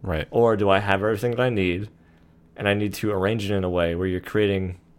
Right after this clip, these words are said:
Speaker 2: either a redundancy
Speaker 1: Mm-hmm.
Speaker 2: to kind of, like"
Speaker 1: Make it more efficient.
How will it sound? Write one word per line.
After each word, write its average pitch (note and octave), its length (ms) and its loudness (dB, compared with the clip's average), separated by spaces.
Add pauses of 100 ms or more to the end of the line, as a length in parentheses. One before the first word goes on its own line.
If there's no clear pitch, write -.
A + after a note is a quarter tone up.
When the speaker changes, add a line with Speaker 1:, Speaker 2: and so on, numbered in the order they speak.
(720)
Speaker 2:
either A#2 300 0
a A2 40 2
redundancy G#2+ 880 0 (160)
Speaker 1:
Mm-hmm. G2 220 0 (440)
Speaker 2:
to - 80 -12
kind A2+ 200 -2
of, F#2+ 120 -2
like" F2+ 400 -2
Speaker 1:
Make G#2 140 0
it G#2 60 0
more F#2 180 2
efficient. - 440 -4